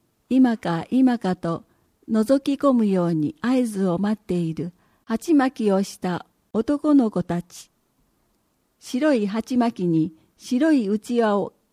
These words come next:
かざしている笑顔の女の子。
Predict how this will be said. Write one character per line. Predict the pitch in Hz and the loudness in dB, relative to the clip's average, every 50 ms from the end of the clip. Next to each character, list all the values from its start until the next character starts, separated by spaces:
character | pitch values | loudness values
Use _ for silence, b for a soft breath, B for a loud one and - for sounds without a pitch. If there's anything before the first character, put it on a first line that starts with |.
| _ | _
か | - 220 226 | -6 -4 -2
ざ | 226 247 254 247 | 0 0 -2 -2
し | - - | -4 -4
て | - 226 208 | 0 0 2
い | 202 196 | 2 2
る | 196 190 185 - | 0 -4 -2 0
笑 | - 277 302 | 0 0 2
顔 | 294 262 233 208 185 | 2 0 0 0 0
の | 170 165 151 147 - | 0 0 0 -2 -2
女 | 196 202 202 208 208 202 196 | -2 0 0 2 2 0 0
の | 180 165 165 | 0 -2 -4
子。 | - - - - | -6 -10 -18 -18